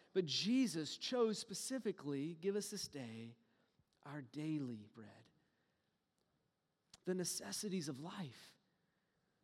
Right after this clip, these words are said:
Some of us struggle in our prayer life because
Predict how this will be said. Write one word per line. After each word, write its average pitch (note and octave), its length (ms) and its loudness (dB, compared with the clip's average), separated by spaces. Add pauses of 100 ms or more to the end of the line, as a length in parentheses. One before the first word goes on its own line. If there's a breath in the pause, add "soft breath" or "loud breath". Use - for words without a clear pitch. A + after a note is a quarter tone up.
(800)
Some G#3+ 240 -2
of F3+ 140 4
us C#3 200 -2
struggle C#3+ 800 -2 (480 soft breath)
in D3 80 2
our C#3+ 100 2
prayer G3 380 -2
life A#2+ 340 -2
because D#3+ 460 0